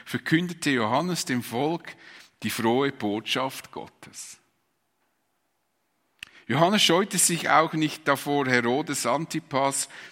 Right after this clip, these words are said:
zurechtzuweisen. Er hielt ihm vor, dass er seinem Bruder die Frau weggenommen hatte. Auch weitere Vergehen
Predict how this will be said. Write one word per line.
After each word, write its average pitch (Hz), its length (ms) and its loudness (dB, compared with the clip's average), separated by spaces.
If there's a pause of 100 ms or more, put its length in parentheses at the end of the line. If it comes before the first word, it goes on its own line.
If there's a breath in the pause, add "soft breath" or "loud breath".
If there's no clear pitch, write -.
zurechtzuweisen. 107 1200 0 (340 loud breath)
Er 156 120 4
hielt 190 240 0
ihm 170 100 2
vor, 190 280 4
dass 165 200 2
er 143 80 0
seinem 143 280 4
Bruder 185 320 -2
die 143 120 0
Frau 165 340 4
weggenommen 180 580 0
hatte. 160 460 0 (1700 loud breath)
Auch 143 320 4
weitere 160 380 4
Vergehen 160 640 4